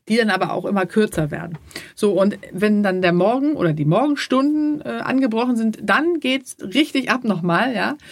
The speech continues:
Die sogenannten rem-Phasen oder R-E-M-Phasen, die bringen nochmal richtig Schwung ins Gehirn. Wir träumen total viel, also am meisten. Und wer jetzt wild, äh, mit dem Kopf schüttelt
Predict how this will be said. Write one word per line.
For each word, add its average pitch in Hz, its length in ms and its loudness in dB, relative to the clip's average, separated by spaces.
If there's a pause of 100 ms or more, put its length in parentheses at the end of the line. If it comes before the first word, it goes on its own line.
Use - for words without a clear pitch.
(280)
Die 196 260 0
sogenannten 190 760 -2
rem-Phasen 226 640 0
oder 175 180 0
R-E-M-Phasen, 190 720 0
die 175 100 0
bringen 208 180 2
nochmal 180 240 0
richtig 196 240 -4
Schwung 220 220 -2
ins 208 120 -2
Gehirn. 220 400 0
Wir 180 140 0
träumen 214 520 0
total 196 360 -2
viel, 247 320 -2
also 160 220 -4
am 151 100 0
meisten. 247 480 0 (340)
Und 190 160 -4
wer 190 140 4
jetzt 202 440 0
wild, 330 420 2
äh, 214 200 0
mit 220 120 0
dem 208 100 0
Kopf - 360 -4
schüttelt 247 640 -4